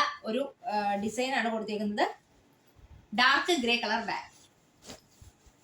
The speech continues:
നെക്സ്റ്റ് വന്നേക്കുന്നതും, ആ, ഒരു ഡെനിം ജീൻസ് കളറിലാണ് വന്നേക്കുന്നത്. ഫ്ലോറൽ ഡിസൈൻ ആണ് വന്നേക്കുന്നത്. ഒരു സൈഡിൽ ആണ് നമ്മൾ ചെയ്തേക്കുന്നത്. ഫുൾ കവർ,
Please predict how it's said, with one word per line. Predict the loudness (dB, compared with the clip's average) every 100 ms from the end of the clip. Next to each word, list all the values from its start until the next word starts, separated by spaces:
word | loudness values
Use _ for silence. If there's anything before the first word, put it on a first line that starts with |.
| _ -20 -20 -20 _ -16 -4
നെക്സ്റ്റ് | -2 0 2
വന്നേക്കുന്നതും, | 4 4 4 0 0 0 0 -2 _ _
ആ, | -4 -2 -2 -2
ഒരു | -2 0 0 -4 -12 -20 -20 -20 -20 -20 -20 -20 -20 -20 -20 -18 -18 -14 0
ഡെനിം | 2 4 4 4
ജീൻസ് | 4 2 2
കളറിലാണ് | 2 4 6 6 6 6
വന്നേക്കുന്നത്. | 2 0 -2 2 2 2 -6
ഫ്ലോറൽ | 2 4 6 4
ഡിസൈൻ | 2 2 4
ആണ് | 2 2
വന്നേക്കുന്നത്. | -2 -4 -4 2 2 0 _ -16
ഒരു | -6
സൈഡിൽ | 0 4 4 4 2 2
ആണ് | 4 2 0 -4
നമ്മൾ | -6 -4
ചെയ്തേക്കുന്നത്. | -4 -4 -4 -4 -4
ഫുൾ | -6 -8
കവർ, | -2 4 6 4